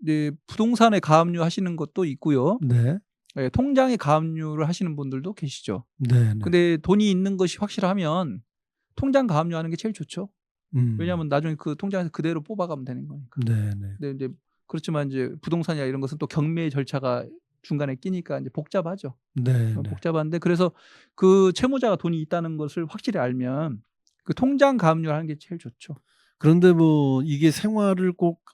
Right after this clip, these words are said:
Speaker 2: 해야 되는 사람의 통장인 경우에는 최저 생활비 정도는 남기고 뭐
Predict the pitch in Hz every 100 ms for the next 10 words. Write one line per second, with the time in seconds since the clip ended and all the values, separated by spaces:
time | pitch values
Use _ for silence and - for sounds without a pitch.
0 | _ - 233 226 190 185 170 160 143 151
1 | 139 135 131 127 - 226 196 165 151 139
2 | 131 127 127 160 208 _ _ _ - 226
3 | - 254 226 190 202 175 156 143 143 139
4 | 131 127 160 190 147 156 147 143 135 127
5 | 135 120 113